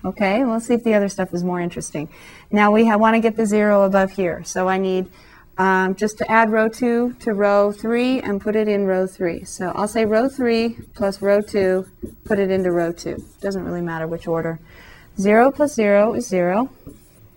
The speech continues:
Zero plus one, still that one I need. One plus negative one is zero. And then three plus negative five is negative two. So it looks like one y equals negative two. And the last row, I already know the solution. One z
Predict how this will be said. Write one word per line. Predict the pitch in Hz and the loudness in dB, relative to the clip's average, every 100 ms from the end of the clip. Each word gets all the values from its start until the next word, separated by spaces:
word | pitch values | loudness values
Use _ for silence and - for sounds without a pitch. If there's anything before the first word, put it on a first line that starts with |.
| - - | -12 -2
Zero | 196 208 | 2 2
plus | 226 277 - | 2 -2 0
one, | 208 208 233 - | 2 2 -2 -4
still | - 196 202 | -6 -2 0
that | 240 220 | -2 0
one | 214 214 | 0 0
I | 202 | 0
need. | 196 196 226 - - - - | 0 0 -2 -8 -20 -20 -8
One | 196 208 240 | 0 2 2
plus | 254 277 269 - 247 | 2 2 0 -6 -2
negative | 240 240 202 | 0 2 2
one | 196 190 202 254 - - | 0 0 0 -2 -6 -2
is | 202 208 | 0 2
zero. | 196 185 180 185 226 302 - - _ - - - - - | 0 0 0 2 2 0 -4 -20 _ -20 -20 -20 -10 2
And | 233 | 4
then | 233 240 | 4 4
three | 277 294 | 2 2
plus | 294 277 233 | 2 0 2
negative | 214 208 202 | 2 2 0
five | 190 180 180 180 - - | 2 4 2 -4 -12 -6
is | 202 | -2
negative | 190 175 196 - | 0 -2 -4 -4
two. | 339 247 - _ _ - _ - | 0 0 -2 _ _ -20 _ -8
So | 233 | 0
it | 262 | 2
looks | 370 | 2
like | 240 214 208 | 2 2 2
one | 208 214 | 2 4
y | 202 196 196 | 4 4 2
equals | 190 202 208 | 0 -4 -4
negative | 170 165 202 - | -4 -4 -6 -4
two. | 330 254 - _ _ - - - | -4 -4 -6 _ _ -20 -20 -4
And | 226 226 | 2 4
the | 214 | 6
last | 233 269 - | 6 4 2
row, | 208 196 | 2 4
I | 214 | 4
already | 208 202 | 2 2
know | 208 208 | 0 0
the | |
solution. | 185 170 165 170 160 160 - | -2 -4 -4 -4 -6 -6 -2
One | 196 202 | 2 2
z | 185 196 202 185 | 2 0 0 -2